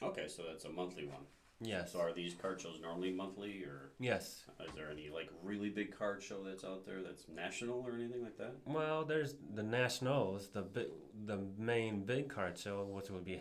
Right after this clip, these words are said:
Speaker 2: held in New Jersey.
Speaker 1: Oh, okay, okay. It's a little bit of ways from Arizona. <laughs>
Speaker 2: And hey, if I do good on the twenty-ninth,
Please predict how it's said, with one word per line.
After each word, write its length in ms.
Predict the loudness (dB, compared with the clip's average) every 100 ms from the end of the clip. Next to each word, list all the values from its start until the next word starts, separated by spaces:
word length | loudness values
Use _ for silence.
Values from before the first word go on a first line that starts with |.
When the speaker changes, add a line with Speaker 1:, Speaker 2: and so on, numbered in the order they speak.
| -2
Speaker 2:
held 260 | 0 2 0
in 80 |
New 160 | 0 -2
Jersey. 520 | 2 2 2 -2 -4 -8 -18 -14 -8
Speaker 1:
Oh, 200 | -8 -6
okay, 180 | -6 -6 -8 -16 -14
okay. 200 | -8 -8 -10 -16 -20 -20 -20 -20
It's 100 | -8
a 20 |
little 180 | -4 -2
bit 100 | -2
of 60 | -2
ways 200 | -4 -6
from 160 | -8 -6
Arizona. 380 | -6 -6 -8 -10 -16 -16
<laughs> 360 | -16 -12 -10 -8
Speaker 2:
And 1080 | -8 -6 -6 -8 -12 -16 -20 -20 -10 -4
hey, 160 | -2 -2
if 140 | -2 -4
I 80 |
do 180 | -2 -4 -4
good 260 | -2 -2
on 380 | -2 -2 -2 -4
the 60 | -6
twenty-ninth, 640 | -4 -2 0 0 0